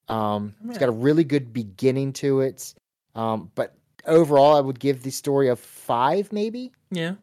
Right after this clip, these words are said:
Speaker 2: I, I, I would, I'd, yeah, I'd probably give it, like, a five or a six, like, n-, not too high. It's, like, because of, because of that drop off at the end of,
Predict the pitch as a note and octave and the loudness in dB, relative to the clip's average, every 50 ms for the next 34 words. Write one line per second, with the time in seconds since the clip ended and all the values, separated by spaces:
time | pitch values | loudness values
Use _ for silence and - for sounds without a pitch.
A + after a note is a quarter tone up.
0 | _ _ _ _ _ _ _ _ _ - C#3 D#3+ E3+ E3+ E3+ G3+ G#3+ G#3+ G#3+ - | _ _ _ _ _ _ _ _ _ -10 -8 -8 -8 -6 -2 -2 -2 -2 -2 -2
1 | G3 G3+ A3 G#3+ G#3+ - E3 F3 F3 - E3+ D#3+ D#3 D#3+ - E3+ D#3+ C#3+ C3+ A#2+ | 0 0 0 0 -2 -6 -8 -8 -6 -2 -2 -2 -2 -2 -2 -4 -2 -2 -2 -4
2 | A#2+ A2 G#2 G#2+ G2+ F#2+ - - F#2 F#2 F#2+ F#2+ G2 G2 F#2 F2+ E2 - - - | -4 -4 -6 -8 -8 -10 -10 -6 -6 -6 -6 -6 -6 -6 -6 -6 -6 -8 -10 -10
3 | - F#2 F2+ E2 - - - - - F#2+ F#2 - _ - B2+ B2+ - - B2+ C#3 | -10 -10 -12 -12 -10 -10 -10 -8 -8 -10 -10 -12 _ -12 -10 -10 -10 -12 -8 -4
4 | C#3+ D#3 D#3 - - _ - - - B2 A2+ A2+ A2 G#2+ G#2+ F#2+ - G2+ G2 F2 | -4 -4 -4 -6 -10 _ -14 -12 -10 -10 -10 -8 -10 -10 -12 -12 -10 -8 -8 -8
5 | F2 F2 F2+ F2 F#2+ G2+ G#2 - - - - - - _ _ _ _ _ _ _ | -8 -10 -12 -14 -16 -16 -10 -8 -8 -8 -8 -10 -14 _ _ _ _ _ _ _
6 | _ _ _ _ _ _ _ _ _ _ _ _ - A2 G#2+ - - _ _ _ | _ _ _ _ _ _ _ _ _ _ _ _ -14 -14 -14 -14 -20 _ _ _
7 | _ _ _ _ _ - C3+ - - D3 D3 C#3+ C3+ C3+ C3+ A#2+ A2+ - - _ | _ _ _ _ _ -20 -12 -2 2 2 2 2 2 -2 -2 -2 -4 -10 -18 _
8 | _ _ _ _ _ _ _ _ _ _ _ _ - - - - C3+ C#3 B2+ A#2 | _ _ _ _ _ _ _ _ _ _ _ _ -20 -16 -12 -10 -8 -6 -2 -2
9 | G#2+ G2+ - - F#2 - - - G#2+ F#2 - G#2+ F#2+ - G#2 G2 G2 G2 F#2+ F#2+ | -2 -2 -2 -6 -8 -8 -6 -6 -6 -6 -6 -10 -12 -10 -10 -12 -12 -10 -12 -14
10 | F2 - | -16 -16